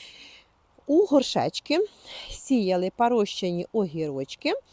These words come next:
Вони у нас місяць стояли під накриттям у теплиці на стелажах. Теплиця не опалюється. А потім ми уже з першого, м,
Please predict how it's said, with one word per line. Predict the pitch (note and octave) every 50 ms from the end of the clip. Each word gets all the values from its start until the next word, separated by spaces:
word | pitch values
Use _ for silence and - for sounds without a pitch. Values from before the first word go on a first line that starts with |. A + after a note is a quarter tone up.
| - - - - _
Вони | - A#3 D4 E4 D4+
у | - - G3
нас | G3 G3 G#3 - -
місяць | B3 B3 A3+ - - D#3+ -
стояли | - - - A3+ A3 G#3+ F#3 E3+ F3 F#3 -
під | - B3 A#3 F3
накриттям | E3 E3+ E3+ - - F#3+ F#3+ - - - G#3 F3 E3 - -
у | - A#3+ A#3
теплиці | - - F3+ D#3+ - E3+ D#3+ D3+ D3 C3+ C3 B2 - - - - C4+ F4+ B4+ A#4 - _ _ _ _ - -
на | B3+ C#4 D4+ D4
стелажах. | - - - D#4 D#4 D#4 D4+ D4 - D4+ D4 D#4 E4 - - _ _ _ _ _ - - - - - - - - - - _
Теплиця | - - - C4+ F4 G#4 - B3
не | G#3 G#3+ A#3+
опалюється. | B3+ B3+ - - E3 B2+ B2+ C#3 C#3+ C3+ C#3 D#3 - - - - - - -
А | F#3+ G3
потім | - - F4 G4+ A#4+ - - G4 E4
ми | C4 B3 A#3 B3+ D4+ D#4+ - -
уже | - A3+ A3 G#3+ F#3+ F#3 A#3 A#3+ A3+ A3 G#3+ G#3
з | - - - _
першого, | - A3+ A3+ A3+ A#3+ A#3 A3+ - - - G#3+ G3+ G3 F3+ F3+ F#3+ F#3 F3+ F3 E3+ F#3 - _ _ _ _ _ _ _ _ _ _ _ _ _ _ _ _ _ -
м, | F#3+ G3 G3 F#3+ F#3+ F#3+ F#3